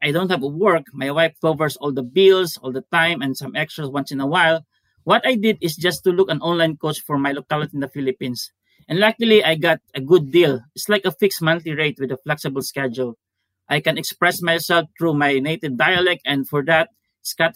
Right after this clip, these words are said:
had three coaches for the past, uh, I would say, two years and a half, one at a time. So they were not,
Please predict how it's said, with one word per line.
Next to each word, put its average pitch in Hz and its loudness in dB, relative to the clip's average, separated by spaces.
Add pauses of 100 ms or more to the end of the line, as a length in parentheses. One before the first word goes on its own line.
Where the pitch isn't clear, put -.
had 151 0
three 190 6
coaches 165 -2
for 143 -4
the 143 -4
past, 151 0
uh, 135 -2 (260)
I 147 -4
would 165 -2
say, 151 -2 (360)
two 175 2
years 180 4
and 143 -2
a 135 -2
half, 127 -2 (840)
one 170 2
at 165 -4
a 156 -6
time. 127 -2 (500)
So 160 -2
they 165 4
were 180 4
not, 190 2